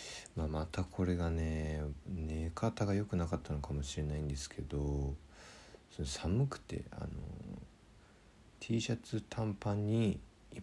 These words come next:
ぱい布団かけるっていうスタイルで昨日寝たんです。なんか夜ちょっと暑いなとか思って。そしたら今日は寒いので、朝起きてこの布団をね、あの、寝てる間に自然にこう剥いじゃっていたみたい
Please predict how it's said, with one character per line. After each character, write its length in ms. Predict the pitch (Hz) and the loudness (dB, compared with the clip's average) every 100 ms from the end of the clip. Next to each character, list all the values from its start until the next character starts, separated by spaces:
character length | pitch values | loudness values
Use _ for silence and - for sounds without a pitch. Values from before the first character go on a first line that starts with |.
| - | 0
ぱ 100 | 80 | 0
い 40 | |
布 100 | 76 | 0
団 160 | - 82 | 0 0
か 160 | - 76 | 2 -2
け 180 | - 78 | 2 2
る 60 | |
っ 20 | |
て 200 | 71 - | 2 -4
い 40 | - | -8
う 40 | |
ス 120 | - - | -8 -4
タ 160 | 71 | -2
イ 60 | 71 | 0
ル 120 | 71 | 0
で 140 | 69 - - - - - - - | -4 -10 -16 -20 -18 -18 -20 -12
昨 180 | - 73 | -4 0
日 200 | 71 71 | 2 4
寝 100 | 71 | 2
た 200 | 69 71 | 2 0
ん 140 | 71 | 0
で 40 | 69 | 0
す。 60 | - | -2
な 80 | 76 | -2
ん 20 | |
か 80 | 73 | 0
夜 400 | 73 92 98 67 - | 2 4 4 0 -6
ち 80 | - | -14
ょ 20 | - | -14
っ 20 | |
と 160 | - - | -6 -4
暑 360 | 71 - - | -4 -6 0
い 80 | 110 | 2
な 80 | 73 - | 2 -2
と 80 | - | -8
か 80 | - | -6
思 80 | |
っ 40 | 92 | -6
て。 260 | - - - - - - - - - - - - - - | -6 -14 -20 -20 -20 -18 -18 -20 -20 -20 -20 -20 -20 -20
そ 40 | - | 0
し 20 | |
た 80 | 110 | 2
ら 60 | 85 | 2
今 80 | |
日 100 | - | 0
は 160 | 107 76 | 0 0
寒 600 | 69 - 80 78 85 98 | -2 -4 -2 0 2 2
い 120 | 101 | 2
の 60 | 73 - - - - | 0 -4 -8 -12 -12
で、 460 | - - 71 67 - - 82 73 | 0 4 4 2 -2 -8 -6 0
朝 360 | 78 90 - 69 71 | 0 0 2 2 2
起 120 | 69 | -2
き 20 | - | -8
て 120 | 69 | -8
こ 140 | - | -4
の 60 | 71 | -4
布 300 | 71 - - | -4 -8 -2
団 360 | 98 98 95 92 | 4 6 8 8
を 60 | 92 | 6
ね、 220 | 95 107 - - - - - - - - - - | 4 2 -6 -20 -20 -20 -20 -20 -20 -20 -20 -14
あ 60 | - | -10
の、 60 | - - 92 | -8 -8 -6
寝 100 | 82 | -4
て 140 | 80 - | -2 4
る 100 | 85 | 6
間 160 | 80 | 6
に 380 | 82 80 78 78 | 2 2 0 -2
自 200 | 78 - | -4 0
然 120 | 87 87 | 2 4
に 100 | 82 | 2
こ 140 | 85 | -2
う 100 | 82 | -4
剥 160 | - 104 | 2 4
い 60 | |
じ 80 | 87 | 4
ゃ 40 | |
っ 20 | - | 0
て 180 | - | -4
い 60 | - | -4
た 100 | - | -2
み 180 | - 78 | -2 -2
た 140 | |
い 40 | - | -4